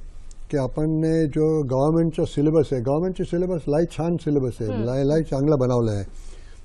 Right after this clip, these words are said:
Speaker 1: तो syllabus आपणला टीचरला मदत कसा होऊन करू शकते ते शिकायसाठी.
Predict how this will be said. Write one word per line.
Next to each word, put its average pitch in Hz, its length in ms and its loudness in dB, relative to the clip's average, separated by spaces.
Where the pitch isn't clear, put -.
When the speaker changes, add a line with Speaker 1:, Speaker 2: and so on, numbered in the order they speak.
Speaker 1:
तो 180 140 4
syllabus 170 600 2
आपणला 156 560 0
टीचरला 196 640 2
मदत 165 360 2
कसा 160 200 -2
होऊन 139 280 0
करू 135 280 -4
शकते 127 440 -4
ते 139 160 4
शिकायसाठी. 123 720 -2